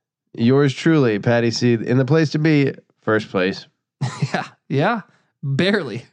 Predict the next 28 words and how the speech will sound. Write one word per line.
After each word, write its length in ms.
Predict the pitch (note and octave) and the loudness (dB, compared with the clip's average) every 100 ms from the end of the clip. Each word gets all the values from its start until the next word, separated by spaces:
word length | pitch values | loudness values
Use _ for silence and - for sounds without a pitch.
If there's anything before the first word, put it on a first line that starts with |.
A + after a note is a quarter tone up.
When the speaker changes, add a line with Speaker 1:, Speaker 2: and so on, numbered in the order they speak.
| - | -4
Speaker 1:
Barely. 340 | A2 D#2+ - - | -2 -2 -4 -8
Speaker 2:
Barely 640 | C#3+ C#3 A3+ D4+ C#4+ B3 | -2 0 2 2 2 2
Speaker 1:
By 60 | G3 | 2
Speaker 2:
hanging 240 | E3+ F#3 | 2 2
Speaker 1:
a 40 | E3+ | 2
Speaker 2:
on 120 | F3+ | 2
to 60 | E3+ | 0
Speaker 1:
hair. 60 | |
Speaker 2:
that 140 | D3+ C#3+ | 0 -2
one. 200 | C3+ A#2+ | -2 -4
N 220 | - B2+ | -2 -2
C 140 | G#3+ A3 | 0 0
Speaker 1:
<laughs> 0 | |
Speaker 2:
Nick, 300 | G3 G#3+ - _ _ - | 0 -2 -6 _ _ -4
or 100 | D#3 | 0
Patty 280 | G#3+ A#3+ | 0 -2
C, 240 | G#3+ A#3 G#3+ | -2 -2 -2
twenty-two, 440 | F3 G#3+ G3+ G#3+ | 0 -2 0 0
nineteen 400 | G3 F#3+ G3 G#3 F#3+ | 0 0 -2 -2 -2
and 120 | D#3+ | 0
two. 280 | - G3+ G3+ | 0 2 2
N 120 | F#3 | 0
C 140 | F3 | 0
Nick, 240 | E3+ F#3 - | 0 0 -2
twenty-four, 560 | - F#3 F3+ - E3 D#3+ | -2 0 0 0 0 0
twenty-one 540 | - E3+ D3 C#3 E3+ | -2 0 2 2 2
and 140 | F3+ | 0
two. 260 | E3 F#3 F3+ | 2 2 2